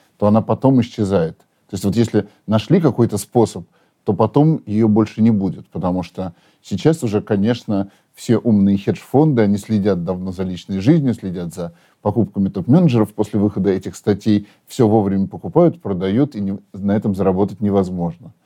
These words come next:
Но идея в той статье, а, состояла в том, что топ-менеджер, когда начинает жить слишком хорошо, это показывает, что он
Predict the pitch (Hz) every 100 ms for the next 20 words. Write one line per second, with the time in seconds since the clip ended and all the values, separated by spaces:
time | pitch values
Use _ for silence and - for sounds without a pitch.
0 | _ _ _ - 110 95 117 175 135 120
1 | - _ 120 104 104 98 107 98 90 _
2 | _ _ - 101 73 - 90 110 127 123
3 | - 127 127 - 123 113 117 117 _ _
4 | _ _ _ _ - 104 113 143 139 110
5 | 98 107 98 113 101 - 107 101 95 92
6 | 92 - - 101 - 98 - 95 - 151
7 | 165 95 95 - 123 123 110 - - 104
8 | 113